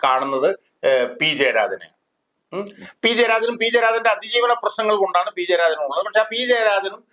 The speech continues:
ഈ പറഞ്ഞതുപോലെ രൂക്ഷമായി പിണറായി വിജയനെതിരെ പറയാനുള്ള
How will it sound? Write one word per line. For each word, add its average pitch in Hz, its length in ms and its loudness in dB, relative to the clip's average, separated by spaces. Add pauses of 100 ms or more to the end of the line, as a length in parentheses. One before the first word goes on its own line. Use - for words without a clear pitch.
(200)
ഈ 214 100 0 (120)
പറഞ്ഞതുപോലെ 185 640 2 (400)
രൂക്ഷമായി 208 720 2 (320)
പിണറായി 190 400 2
വിജയനെതിരെ 175 420 0 (120)
പറയാനുള്ള 151 520 0